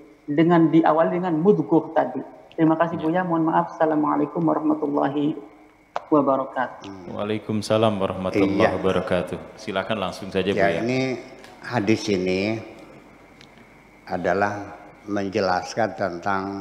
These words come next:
Speaker 3: fungsi hati dalam manusia. Hati dalam artian anatomi itu adalah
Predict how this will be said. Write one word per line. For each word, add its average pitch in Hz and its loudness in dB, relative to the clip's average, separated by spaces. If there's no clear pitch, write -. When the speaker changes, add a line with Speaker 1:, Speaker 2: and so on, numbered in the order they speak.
Speaker 3:
fungsi 110 -4
hati 92 -6
dalam 78 -8
manusia. 85 -10
Hati 131 0
dalam 107 4
artian 127 2
anatomi 117 4
itu 117 -6
adalah 98 0